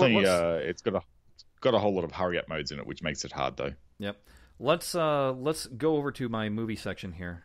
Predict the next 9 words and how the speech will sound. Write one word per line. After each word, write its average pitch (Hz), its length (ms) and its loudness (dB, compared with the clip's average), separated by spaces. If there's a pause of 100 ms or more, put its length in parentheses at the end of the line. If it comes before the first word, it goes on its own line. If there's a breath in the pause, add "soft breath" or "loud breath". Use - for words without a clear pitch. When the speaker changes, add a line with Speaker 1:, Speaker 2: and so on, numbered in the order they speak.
Speaker 2:
uh, 85 280 -10
to - 120 -10
finish 104 300 -8
out 95 160 -6
this, - 220 -8
uh, 85 240 -6
lovely 90 340 -4
podcast. 87 540 -6 (480 soft breath)
Uh, 80 560 -8